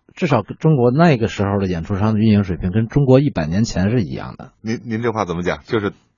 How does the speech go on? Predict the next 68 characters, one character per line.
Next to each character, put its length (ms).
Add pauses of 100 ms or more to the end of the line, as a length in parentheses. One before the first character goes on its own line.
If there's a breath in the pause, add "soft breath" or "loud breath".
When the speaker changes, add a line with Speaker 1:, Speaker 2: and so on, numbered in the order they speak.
Speaker 2:
都 240
是 260
Speaker 1:
旧 160
社 160
会 120
那， 140
Speaker 2:
小 20
作 100
坊。 120
Speaker 1:
旧 60
社 140
会 140
的 100
那 120
个 120
戏 180
班 240
子， 160 (180 loud breath)
Speaker 2:
嗯。 180 (140 loud breath)
Speaker 1:
呃， 140
作 260
坊 180 (140)
那 140
种 120
玩 200
法， 200 (180)
第 120
一 40
个 200
公 200
司 360
一 80
两 200
个 120
人， 200 (260)
也 160
不 100
能 140
说 140
老 220
前 200
辈 140
们 120
就 300
这 160
个， 160
他 180
也 100
是 140
有 100
很 140
多 120
经 260
验 220
的， 120 (260)
但 100
他 80
经 180
验 160
主 120
要 120
是 100
来 160
自 140
于 180
专 260
业 200
的， 160